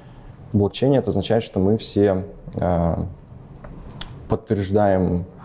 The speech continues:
блок, что мы не допускаем атаку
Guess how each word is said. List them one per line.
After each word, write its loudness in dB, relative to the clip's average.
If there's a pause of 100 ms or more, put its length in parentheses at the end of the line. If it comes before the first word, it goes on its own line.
(640)
блок, 2
что -2
мы 4
не 4
допускаем 2
атаку 0